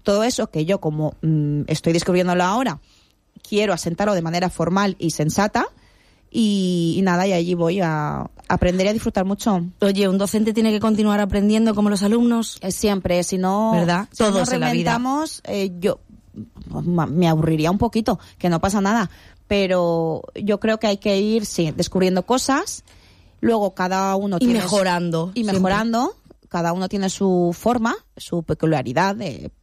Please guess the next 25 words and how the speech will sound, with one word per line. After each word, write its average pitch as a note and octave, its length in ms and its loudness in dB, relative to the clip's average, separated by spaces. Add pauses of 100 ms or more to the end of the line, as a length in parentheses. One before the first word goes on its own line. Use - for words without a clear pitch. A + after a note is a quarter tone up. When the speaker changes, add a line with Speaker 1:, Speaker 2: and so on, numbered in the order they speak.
(140)
Speaker 1:
personalidad, F3 680 0
lo F#3 140 -4
que D#3+ 120 -8
sea. A#3+ 240 0 (500)
Pero G#3+ 220 2
yo A3+ 120 0
pienso C4 340 -2
que F3+ 720 2
sí, D#3+ 380 -4
que F3 100 -2
hay E3+ 60 0
que F#3 220 0
coger, A3 500 0
eh, D#3 600 0 (560)
nuevos G3 420 2
recursos C4+ 600 0 (100)
o E3+ 300 0
recursos E3+ 480 -8
antiguos E3+ 380 0
que E3 180 0
ya D#3 140 0
s-, - 260 -4
llevan E3 380 0
años D#3+ 200 0
rodando D#3+ 460 0